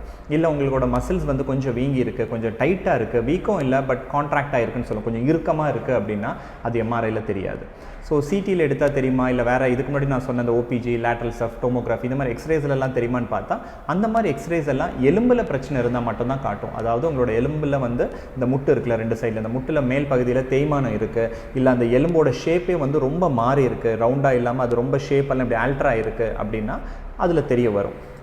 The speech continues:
மத்தபடி, ஆ, அப்படி, அப்படி ஆல்டர் ஆயிருந்தாலே பிரச்சனையா அப்படின்னு கேட்டா அந்த மாதிரியும் கிடையாது. But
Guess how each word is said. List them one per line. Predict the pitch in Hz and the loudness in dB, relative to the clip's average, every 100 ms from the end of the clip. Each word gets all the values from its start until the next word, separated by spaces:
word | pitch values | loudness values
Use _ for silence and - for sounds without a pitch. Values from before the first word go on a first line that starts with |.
| - | -4
மத்தபடி, | 202 220 185 165 190 220 - | 0 0 2 2 0 -2 -2
ஆ, | 139 127 123 - - - - | 0 2 0 -4 -10 -12 -4
அப்படி, | 139 143 143 | -2 2 0
அப்படி | 147 139 135 | 2 4 4
ஆல்டர் | 165 170 | 4 4
ஆயிருந்தாலே | 180 185 180 180 196 | 4 4 4 2 2
பிரச்சனையா | 190 143 - 156 156 | 0 -2 -2 -4 -2
அப்படின்னு | 131 135 | -2 -2
கேட்டா | 135 117 170 190 | 0 -2 -2 -4
அந்த | 147 143 | -4 -2
மாதிரியும் | 123 123 131 | -2 -2 -4
கிடையாது. | 104 95 101 - - - - | -4 -4 -4 -6 -12 -16 -10
But | - | -8